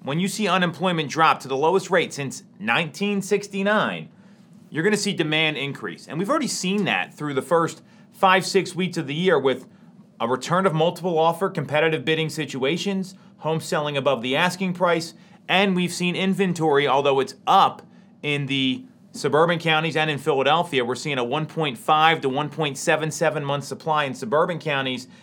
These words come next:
and about a four and a half month supply in the city of Philadelphia. And those numbers are, just as a clarification here,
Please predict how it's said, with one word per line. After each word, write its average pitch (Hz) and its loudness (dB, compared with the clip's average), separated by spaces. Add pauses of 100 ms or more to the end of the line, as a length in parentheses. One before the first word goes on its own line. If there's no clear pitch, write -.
(120)
and 131 -8
about 135 4
a - 2
four 180 -2
and 156 2
a 135 0
half 165 0
month 139 -2
supply 127 -2
in 120 -4
the 113 -6
city 139 -4
of 123 -4
Philadelphia. 123 0 (320)
And 131 -6
those 139 -2
numbers 156 -2 (160)
are, 127 2
just 135 -14
as 117 -8
a 123 -4
clarification 156 -2
here, 123 0